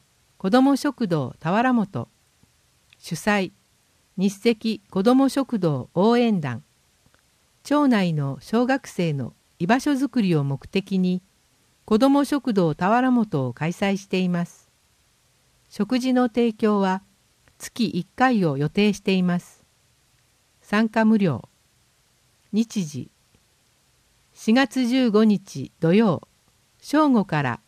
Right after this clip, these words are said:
午後一時三十分。場所、青垣障害学習センター二階調理室。対象、幼稚園児と小学生。幼稚園児と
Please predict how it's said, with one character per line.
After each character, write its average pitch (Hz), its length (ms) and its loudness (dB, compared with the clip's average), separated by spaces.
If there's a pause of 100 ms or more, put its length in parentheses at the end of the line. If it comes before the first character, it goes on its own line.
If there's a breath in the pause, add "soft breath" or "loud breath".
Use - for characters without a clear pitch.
(140)
午 214 140 2
後 202 140 0
一 151 260 -4
時 196 120 -2
三 214 240 0
十 220 120 -2
分。 143 360 -8 (880)
場 160 140 -4
所、 190 280 -2 (800)
青 247 220 2
垣 220 280 0
障 226 240 0
害 247 180 2
学 226 220 -2
習 220 280 -2
セ 220 180 0
ン 196 100 0
タ 135 340 -6 (140)
ー - 20 -
二 160 120 -6
階 196 280 -4 (140)
調 233 220 2
理 233 120 0
室。 - 400 -14 (1300)
対 208 200 0
象、 190 380 0 (600)
幼 208 160 4
稚 262 260 -2
園 262 220 4
児 185 140 -6
と 135 300 -6 (280)
小 247 280 0
学 254 220 0
生。 - 340 -6 (840)
幼 214 140 4
稚 285 240 -2
園 294 220 2
児 202 120 -4
と 147 280 -2